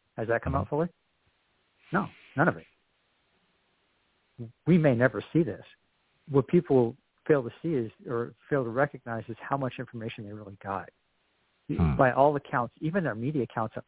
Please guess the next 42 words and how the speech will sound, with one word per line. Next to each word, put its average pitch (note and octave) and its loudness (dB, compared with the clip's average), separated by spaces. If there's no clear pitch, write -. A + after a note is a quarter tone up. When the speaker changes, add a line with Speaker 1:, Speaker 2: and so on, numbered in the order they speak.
Speaker 1:
front, B2+ 0
they B2+ 0
got D3+ 2
a A2 -4
treasure A#2+ 0
trove A2+ -4
of G2+ -16
documents, G2+ -8
maps, B2+ 4
detailed A#2 2
maps. F#2+ -10
They C#3 6
don't, C#3 4
you C3 -4
know, A#2+ -4
most C3 -4
people C#3+ 0
don't C3 0
know B2 -2
that A2+ 0
she D3 2
actually, A#2+ 0
um, F#2+ -6
did C#3+ 4
a A#2 -4
threat C#3 2
assessment A#2+ -8
on B2 -6
another B2 -2
location A2+ -6
and A#2 -8
found B2+ 4
that A2+ -2
it A2 -2
had A#2 0
too C#3+ -10
much A#2 -8
security. A#2 0
So A2+ -4
that's A#2 -2
why A#2 0
she - -8